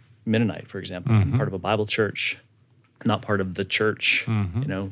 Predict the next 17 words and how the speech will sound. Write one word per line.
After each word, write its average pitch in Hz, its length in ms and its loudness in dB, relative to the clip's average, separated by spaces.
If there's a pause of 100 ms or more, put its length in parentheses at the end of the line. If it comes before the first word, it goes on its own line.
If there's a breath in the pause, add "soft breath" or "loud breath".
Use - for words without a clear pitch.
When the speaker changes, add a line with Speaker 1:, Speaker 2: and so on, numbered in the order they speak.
Speaker 1:
the, - 80 -10
the, 101 340 -12
the 101 180 0
Speaker 2:
Yep. 117 60 8
Speaker 1:
Mennonite 98 300 0
church. - 360 -4 (800 loud breath)
And 123 160 6
so 139 100 8
to 135 60 8
be 127 80 6
able 139 120 8
to 127 60 6
have 131 140 6
that 123 100 8
conversation 107 580 0
and 101 140 0
say, 98 460 0